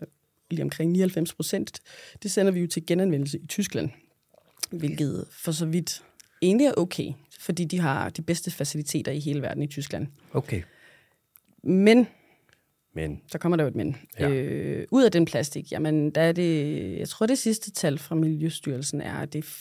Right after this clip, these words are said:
Speaker 1: fireoghalvtreds procent, der bliver frasorteret på de her anlæg i Tyskland, øh, fordi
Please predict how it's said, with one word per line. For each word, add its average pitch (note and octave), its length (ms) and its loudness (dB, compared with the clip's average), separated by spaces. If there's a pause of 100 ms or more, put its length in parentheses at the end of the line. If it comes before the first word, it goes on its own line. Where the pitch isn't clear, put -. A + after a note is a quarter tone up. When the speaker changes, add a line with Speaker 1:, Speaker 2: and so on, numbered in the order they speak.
Speaker 1:
fireoghalvtreds F3 760 0
procent, - 760 -6 (260)
der C3+ 80 2 (160)
bliver C#3 300 -2 (600)
frasorteret D3+ 600 0
på E3 80 -4
de D#3+ 100 -2
her E3 80 2
anlæg D#3+ 240 0
i D3+ 40 -6
Tyskland, A3 400 -2 (920)
øh, D#3+ 280 6
fordi E3 440 0